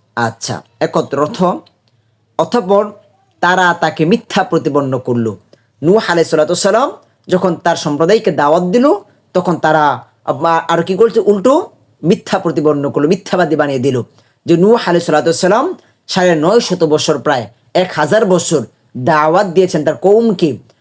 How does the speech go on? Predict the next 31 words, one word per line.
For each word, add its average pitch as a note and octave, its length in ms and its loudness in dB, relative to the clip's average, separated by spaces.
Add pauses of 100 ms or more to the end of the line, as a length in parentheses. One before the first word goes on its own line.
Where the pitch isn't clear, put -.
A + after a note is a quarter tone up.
(160)
তার D3+ 160 2
মধ্য E3 220 0
থেকে G#3+ 300 2
বলা E3+ 260 2
হয়, G#3+ 260 2
কিছু F#3 200 -2
কিছু A3 200 -2
ক্ষেত্রে A3 240 0
পাওয়া F3 260 2
যায় B3 280 2 (300)
যে E3 160 2
মাত্র E3+ 300 0
আশি D#3+ 440 0
জন B3+ 240 0 (100)
ঈমান D#3+ 360 0
গ্রহণ D3 300 -4
করেছিলেন। C3 640 0 (600)
তো F3 100 2
ফলে F#3+ 640 2 (420)
আমি E3+ 460 0 (600)
উদ্ধার F3 400 2
করলাম C#3 500 -2 (360)
তাকে, F3+ 420 -4 (180)
নূহ F3 100 2
আলাইহিস F#3 260 -2
সালাতু E3 180 0
ওয়াস D3 120 -2
সালামকে, C3+ 480 -4 (380)
এবং A3 440 0 (320)
তার D#3 160 2
সাথে D#3 480 0